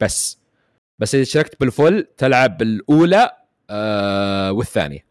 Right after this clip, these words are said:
فإذا أنت مشترك، يعني مشترك بالأولى والث-، يعني بأعلى نسخة، أو يمديك تسوي أبجريد بدولار مثلًا، ولا بخمسة ريال، ولا بعشرة ريال، وما تفرق معك، أقول لك خذها والعب الأولى.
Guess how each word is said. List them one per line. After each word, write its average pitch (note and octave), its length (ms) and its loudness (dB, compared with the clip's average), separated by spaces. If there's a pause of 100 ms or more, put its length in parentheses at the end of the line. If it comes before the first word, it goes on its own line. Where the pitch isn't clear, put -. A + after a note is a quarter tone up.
(340)
فإذا C3 360 2
أنت F3+ 160 -2
مشترك، E3+ 420 2
يعني A#2+ 200 2
مشترك C3+ 440 -2
بالأولى B2+ 400 4
والث-، - 140 -6
يعني G2 300 -4
بأعلى A#2 560 -2
نسخة، B2 400 -2 (240)
أو A2+ 40 -2
يمديك A#2+ 220 -2
تسوي B2+ 300 -2
أبجريد A2 520 -2 (340)
بدولار A2+ 380 2
مثلًا، F#2+ 260 -6
ولا F2+ 140 -2
بخمسة F#2+ 300 -6
ريال، G2+ 240 2
ولا F2+ 140 -2
بعشرة F#2 260 -6
ريال، G2 300 -2 (240)
وما A2 100 0
تفرق A2+ 320 -4
معك، A#2+ 240 0 (440)
أقول C3 160 0
لك C3 120 -8
خذها E3+ 500 0
والعب B2 480 0
الأولى. C3+ 380 2